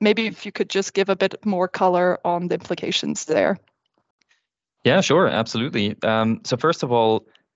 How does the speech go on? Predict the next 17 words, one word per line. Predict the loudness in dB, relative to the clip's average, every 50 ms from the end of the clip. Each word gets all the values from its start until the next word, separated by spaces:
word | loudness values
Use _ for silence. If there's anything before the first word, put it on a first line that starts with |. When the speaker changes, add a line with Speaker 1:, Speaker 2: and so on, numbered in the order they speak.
| _ _ _ _ -6
Speaker 2:
higher | -4 0 0 2 2 0 0
interest | 0 -2 -2 -4 -6 -10 -6 -4
rates | -2 -2 -2 -2 -4 -8 -10
are | -8 -6 -6 -4
generally | -2 0 0 0 2 2 0 0 0 -2 -4 -4
very | -2 0 0 0 0 0 -2
good | -2 -4 -2 -2
news | 0 0 0 0 -2 -2
for | -2 -2 -2
the | 0 0
insurance | -2 -2 -2 0 0 0 0 0 -2 -2 -4
industry. | -4 -4 -4 -6 -6 -6 -6 -6 -6
So | -4 -6 -6 -4
for | -2 -2
example, | -2 -2 -2 -2 -2 -2 -2 -2 -4
in | -2 -2 0
Europe, | 0 2 2 0 0 -2